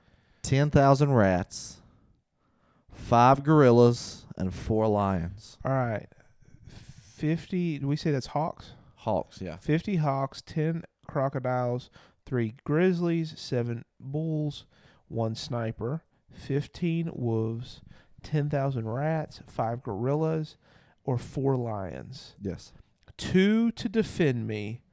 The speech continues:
Speaker 2: the rest is coming to kill me.
Speaker 1: So you pick two.
Speaker 2: <sighs> Okay.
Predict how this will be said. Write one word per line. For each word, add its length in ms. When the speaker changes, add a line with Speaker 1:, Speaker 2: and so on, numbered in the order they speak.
Speaker 2:
the 120
rest 640
is 160
coming 440
to 240
kill 500
me. 380
Speaker 1:
So 160
you 100
pick 300
two. 420
Speaker 2:
<sighs> 40
Okay. 380